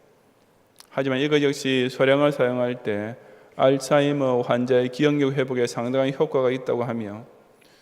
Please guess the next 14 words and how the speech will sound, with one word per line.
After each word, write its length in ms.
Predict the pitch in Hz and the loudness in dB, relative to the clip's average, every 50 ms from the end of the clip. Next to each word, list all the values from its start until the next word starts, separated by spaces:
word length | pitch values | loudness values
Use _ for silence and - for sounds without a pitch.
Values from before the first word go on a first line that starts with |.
| _ _ - | _ _ -10
툴의 340 | - - 147 160 165 165 165 | -6 -2 0 0 0 0 0
증후군이라고 640 | - 143 143 147 147 156 151 147 139 143 135 131 | 0 0 0 2 2 2 2 2 4 4 2 2
하는 340 | 139 139 127 127 123 123 123 | 0 -2 -4 -4 -4 -6 -8
소아유전성 960 | 123 - - 131 135 135 139 139 131 123 139 143 143 143 143 - 135 127 127 | -6 -2 2 4 6 6 6 6 4 2 0 0 0 0 -2 -4 -4 -4 -6
신경장애를 840 | 135 - - 139 139 151 151 151 151 151 151 151 151 147 139 131 127 | -6 -4 -4 -2 0 0 0 0 0 0 0 0 2 2 0 0 -2
치료하는 400 | - - 131 131 131 127 127 131 | -4 -4 -4 -2 -2 -2 -2 -2
데도 340 | 131 113 110 113 117 113 113 | -2 -2 -2 0 0 -2 -2
사용됩니다. 800 | 113 - - 113 110 113 110 110 104 104 104 104 101 98 90 - - - _ _ _ _ _ _ _ _ _ _ _ _ _ _ _ _ _ _ _ _ _ _ _ - - - _ _ _ _ _ | -2 -4 -4 -4 -4 -4 -6 -6 -8 -8 -8 -8 -10 -12 -14 -16 -18 -20 _ _ _ _ _ _ _ _ _ _ _ _ _ _ _ _ _ _ _ _ _ _ _ -20 -20 -20 _ _ _ _ _
이런 300 | - 156 170 185 185 185 | -4 -2 0 0 0 -2
사례는 400 | 185 - 143 135 139 143 147 147 | -2 0 2 2 2 2 0 -2
끝없이 340 | - 170 175 180 - 160 147 | -2 -2 -2 -2 -2 -2 -2
들 160 | - 156 151 | -2 -2 -4
수 100 | 147 - | -4 -4
있는데, 600 | 147 135 139 143 147 135 127 107 101 101 107 113 | -2 -2 -2 -2 -2 -2 -4 -4 -4 -6 -8 -12